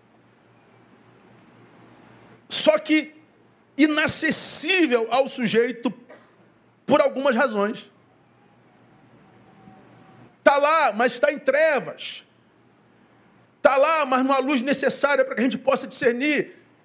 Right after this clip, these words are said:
Como você entra em casa, embora você conheça a sua casa, a primeira coisa, quando a gente chega em casa à noite, abriu a porta, faz o quê, irmão? Me diga aí.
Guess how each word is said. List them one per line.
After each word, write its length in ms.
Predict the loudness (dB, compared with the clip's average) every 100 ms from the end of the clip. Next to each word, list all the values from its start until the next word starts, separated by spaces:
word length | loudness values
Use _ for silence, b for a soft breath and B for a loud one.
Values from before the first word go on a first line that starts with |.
| _
Como 180 | 0 0
você 280 | 0 0 0
entra 180 | 0 0
em 60 |
casa, 400 | 0 0 0 0
embora 240 | 0 0 0
você 200 | -2 -2
conheça 480 | 2 2 2 0 -2
a 20 |
sua 200 | -2 -2
casa, 500 | -2 0 0 0 -4 B B B B _ _ _ -20
a 100 | 0
primeira 540 | 0 2 0 2 0
coisa, 460 | -2 0 0 0 -2
quando 340 | -2 -2 -4 -8 -18 -4
a 80 | -2
gente 200 | -2 0
chega 180 | -2
em 80 | -2
casa 320 | 0 0 2
à 40 | -2
noite, 480 | 2 0 0 -10 B B
abriu 400 | -2 -2 0 0
a 60 | 0
porta, 400 | 0 -2 0 -2
faz 240 | -2 -4
o 40 | -2
quê, 80 | -2
irmão? 200 | 0 -2
Me 60 |
diga 180 | 0 0
aí. 200 | -2 -8